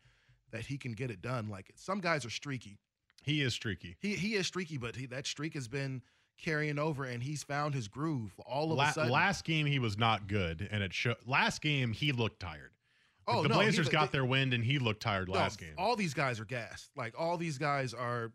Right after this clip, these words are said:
Speaker 1: completely shot. Like, their, their legs are all the way gone. You know, that said, <laughs> Jamal Murray in game six still had twenty-four points and ten rebounds. You know what I'm saying? Five assists. So he's still, he was minus four, but he still did everything he was supposed to
Speaker 2: Just
Speaker 1: do in
Speaker 2: from
Speaker 1: that
Speaker 2: watching
Speaker 1: game.
Speaker 2: it, though, you could tell
Speaker 1: You
Speaker 2: he
Speaker 1: could
Speaker 2: was,
Speaker 1: tell.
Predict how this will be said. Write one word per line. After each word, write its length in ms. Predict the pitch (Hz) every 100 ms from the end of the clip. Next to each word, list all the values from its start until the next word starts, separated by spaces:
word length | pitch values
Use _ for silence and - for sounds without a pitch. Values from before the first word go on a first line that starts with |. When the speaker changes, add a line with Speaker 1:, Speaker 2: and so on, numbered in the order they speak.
| -
Speaker 1:
completely 760 | 147 127 - 151 135 131 117 -
shot. 440 | - - 131 95 -
Like, 240 | 117 107
their, 220 | 123 110
their 220 | 101 123
legs 520 | 117 131 143 143 123 - _ _ _ -
are 180 | 127 123
all 200 | 131 135
the 80 | 127
way 120 | 123
gone. 380 | 131 135 110 104
You 80 | 135
know, 100 | 117
that 200 | 147 -
said, 420 | - 151 127 104 -
<laughs> 180 | _ _
Jamal 600 | - 120 107 131 - 143
Murray 480 | 131 135 139 120 107 - _ _
in 120 | 127
game 300 | 120 135 127
six 320 | 104 - 123 -
still 200 | 127 120
had 240 | 123 113
twenty-four 440 | - 123 117 117
points 380 | 110 127 110 104
and 180 | 107 104
ten 200 | - 117
rebounds. 500 | 110 120 104 80 - -
You 80 |
know 60 | 120
what 40 |
I'm 60 | 113
saying? 260 | 117 110 107
Five 220 | 113 113
assists. 380 | 92 - 113 - _ _ _
So 100 | 127
he's 180 | 139 143
still, 300 | - 160 139
he 120 | 139
was 120 | 151
minus 300 | 131 151 117
four, 360 | - 190 117 101 - _ _ -
but 100 | 139
he 80 | 147
still 320 | - 160 151
did 200 | 143 127
everything 420 | 127 135 131 131
he 140 | 120
was 120 | 131 120
supposed 380 | 113 131 120
to 40 | -
Speaker 2:
Just 160 | 180
Speaker 1:
do 60 | -
in 40 |
Speaker 2:
from 60 | 147
Speaker 1:
that 60 | 120
Speaker 2:
watching 240 | 117 -
Speaker 1:
game. 60 | 117
Speaker 2:
it, 60 |
though, 100 | 120
you 160 | 120 143
could 140 | 127
tell 260 | - 104 110
Speaker 1:
You 80 | 123
Speaker 2:
he 40 |
Speaker 1:
could 40 | 113
Speaker 2:
was, 80 |
Speaker 1:
tell. 140 | 107